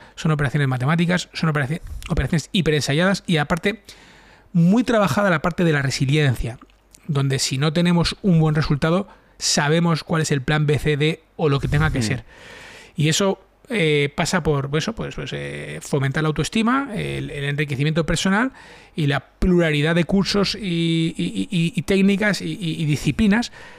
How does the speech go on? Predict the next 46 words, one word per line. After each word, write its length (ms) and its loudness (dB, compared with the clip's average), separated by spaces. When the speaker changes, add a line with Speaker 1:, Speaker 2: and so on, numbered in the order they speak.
Speaker 1:
en 120 -2
las 180 -4
que 100 -6
al 60 -4
final, 320 -4
pues, 320 -6
trabajas 580 -2
en 160 -4
que 80 -4
estos 420 -4
grupos, 440 0
esta 220 -2
gente, 320 -2
pues, 180 -4
pueda 260 0
dominar 380 2
para 200 -2
saber 180 0
que 100 -2
son 200 2
resilientes, 640 0
porque 200 -6
al 60 -6
final, 260 -4
por 180 2
muy 420 4
trabajado 480 0
que 80 2
lo 60 4
llevemos, 360 2
lo 140 4
que 100 0
no 80 0
podemos 220 4
es 80 2
quedarnos 420 -2
con 140 2
la 80 4
boca 160 2
abierta 340 0
si 160 -2
las 120 -2
cosas 220 0
no 120 0
salen 260 -4
bien. 160 -2